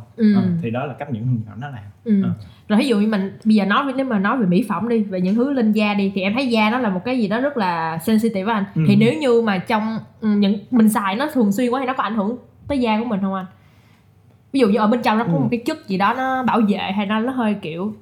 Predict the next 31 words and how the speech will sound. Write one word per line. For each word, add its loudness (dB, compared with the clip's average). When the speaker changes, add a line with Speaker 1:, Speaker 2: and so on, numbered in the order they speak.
Speaker 1:
um, -4
làm -2
hư 2
cái -2
da -2
của -6
mình 0
á. -2
Speaker 2:
Cái -10
đó 0
thì -2
cũng -2
tùy -2
vào -8
da -4
em, 0
nói -2
chung -4
là -4
cũng 0
Speaker 1:
Ờ. 0
Speaker 2:
khó -2
để -6
nói -6
được, -6
tại -16
vì -6
anh -12
cũng -6
không -14
có -12